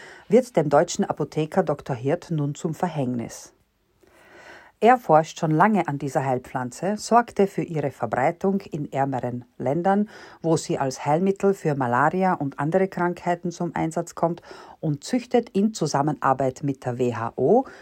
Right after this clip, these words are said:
sogar eine optimierte Variante.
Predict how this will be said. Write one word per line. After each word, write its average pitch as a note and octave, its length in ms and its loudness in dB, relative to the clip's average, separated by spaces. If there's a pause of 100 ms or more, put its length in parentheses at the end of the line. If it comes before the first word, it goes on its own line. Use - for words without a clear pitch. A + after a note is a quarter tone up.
(140)
sogar D3+ 640 2
eine C#3+ 320 -2
optimierte D3+ 800 -4
Variante. D3+ 580 -2